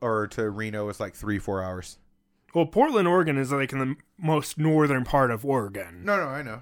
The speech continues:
Speaker 2: You know. So, but if you're, like, go from, like, Bend or Medford.
Speaker 1: It still would be, like, six hours, wouldn't it?
Speaker 2: Let's see. Medford, Oregon to Reno.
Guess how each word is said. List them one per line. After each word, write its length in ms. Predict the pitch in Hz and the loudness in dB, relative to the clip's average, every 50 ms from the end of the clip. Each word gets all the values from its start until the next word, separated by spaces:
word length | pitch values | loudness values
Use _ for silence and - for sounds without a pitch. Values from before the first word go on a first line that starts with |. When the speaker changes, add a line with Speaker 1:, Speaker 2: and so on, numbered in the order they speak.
| - - | -12 -8
Speaker 2:
You 120 | - 139 117 | -6 -6 -4
know. 300 | 104 95 92 92 92 - _ _ _ _ _ _ _ _ _ _ - | -6 -6 -10 -12 -14 -16 _ _ _ _ _ _ _ _ _ _ -14
So, 560 | - - - 143 131 123 117 113 110 110 104 - _ _ _ _ _ _ _ | -8 -4 0 2 2 2 0 0 -4 -6 -6 -10 _ _ _ _ _ _ _
but 160 | - 151 139 | 2 2 4
if 180 | 135 127 - - | 4 2 2 2
you're, 140 | 151 147 143 | 2 4 4
like, 200 | 143 135 127 - | 4 2 2 4
go 120 | - 151 143 | 4 4 4
from, 160 | - 151 139 | 4 0 -4
like, 320 | 135 123 117 117 110 110 | -4 -4 -6 -8 -8 -4
Bend 400 | - 127 123 127 123 120 113 110 | -2 0 0 0 0 -2 -4 -4
or 140 | 110 104 104 | -4 -6 -6
Medford. 720 | 107 113 113 120 120 - - - 113 101 101 101 101 101 - - - _ _ _ _ _ _ _ _ _ - | -4 -4 -2 -2 -4 -6 -8 -10 -10 -10 -10 -10 -12 -14 -16 -20 -20 _ _ _ _ _ _ _ _ _ -8
Speaker 1:
It 100 | 147 139 | -8 -6
still 260 | 139 - - 190 180 | -6 -2 -2 0 0
would 140 | 160 147 139 | 0 -2 -2
be, 140 | 147 143 143 | -4 -4 -2
like, 240 | 139 135 131 127 _ _ _ | -2 -4 -4 -6 _ _ _
six 280 | - - - 131 - - | -20 -16 -16 -12 -8 -6
hours, 340 | 180 160 - 82 92 - - | -6 -6 -6 -8 -12 -16 -16
wouldn't 300 | 98 104 110 123 131 147 | -14 -12 -12 -12 -12 -14
it? 120 | 151 - _ _ - | -16 -18 _ _ -10
Speaker 2:
Let's 160 | 147 123 - | -10 -8 -8
see. 320 | - - 107 95 90 90 90 _ _ _ _ _ _ _ _ _ _ _ _ _ _ _ _ _ _ _ _ _ _ _ _ _ _ _ _ _ _ | -8 -8 -8 -10 -12 -14 -18 _ _ _ _ _ _ _ _ _ _ _ _ _ _ _ _ _ _ _ _ _ _ _ _ _ _ _ _ _ _
Medford, 580 | - 139 143 143 143 143 - - 151 139 139 143 | -4 -2 0 0 -2 -4 -4 -2 0 0 0 0
Oregon 840 | 143 139 131 131 131 131 127 127 127 127 127 131 127 127 127 127 123 | -2 -2 -2 0 0 0 -2 -2 -2 -2 -2 -2 -2 -4 -4 -6 -8
to 140 | - 127 117 | -8 -8 -8
Reno. 600 | 117 123 123 127 123 123 120 120 123 123 123 | -6 -6 -6 -6 -6 -4 -4 -4 -4 -6 -6